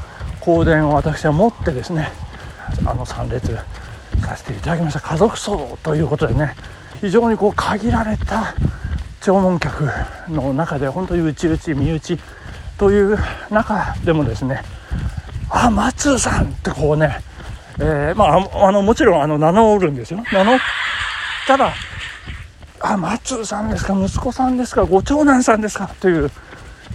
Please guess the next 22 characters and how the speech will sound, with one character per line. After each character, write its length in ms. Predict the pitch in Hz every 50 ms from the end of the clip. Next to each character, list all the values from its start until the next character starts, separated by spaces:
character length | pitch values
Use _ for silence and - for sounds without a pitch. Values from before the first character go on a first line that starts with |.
| - -
感 280 | - 185 180 175 175 170
じ 120 | 143 160
で 140 | 147 160 151
で 120 | 135 127
す 80 | - -
ね、 180 | 151 131 110 110 - - - - - -
え 240 | 147 135 131 131 131
ー、 80 | 143
迎 20 | 143
え 260 | - 143 147 147 143
入 0 |
れ 100 | 139 127
て 100 | 131 123
い 60 | 127
た 80 | 131 143
だ 100 | 160 147
き 80 | 123
ま 140 | 139 151 143
し 60 | 131
て、 160 | - 160 - - - - - - - - - - - - - - - - - -
あ 100 | 156 147
の 420 | 151 151 131 139 135 135 135